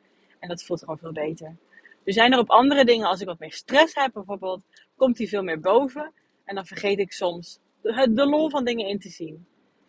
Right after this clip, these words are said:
En de ontspanning van dingen op te zoeken. Ja, en daar mag ik ook nog wat in leren. Maar begin bij hetgene wat nu misschien het meest irritant is. Waar je het meest van baalt. En pak hem daar.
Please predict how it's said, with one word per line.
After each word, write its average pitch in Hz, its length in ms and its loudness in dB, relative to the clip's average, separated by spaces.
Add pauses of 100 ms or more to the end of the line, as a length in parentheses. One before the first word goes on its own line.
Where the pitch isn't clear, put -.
(280)
En 196 120 -10
de 185 60 -4
ontspanning 196 440 -2
van 170 100 -10
dingen 165 240 -8
op 170 140 -2
te - 80 -18
zoeken. 156 460 -8 (240)
Ja, 247 280 2
en 233 200 -2
daar 233 100 2
mag 208 160 0
ik - 80 -10
ook 165 100 0
nog 190 100 -6
wat 233 140 -8
in 240 80 -4
leren. 185 440 0 (440)
Maar 208 100 -2
begin 311 340 2
bij 254 120 8
hetgene 220 400 2
wat 196 120 -2
nu 220 180 -4
misschien 208 260 -8
het 185 120 -12
meest 185 480 -6 (100)
irritant 220 540 0
is. - 360 -4 (540)
Waar 185 100 -6
je 180 60 -4
het 190 100 -6
meest 196 160 -6
van 151 160 -16
baalt. 185 540 4 (960)
En 175 420 -8 (120)
pak 214 160 -6
hem 190 140 -2
daar. 147 420 -4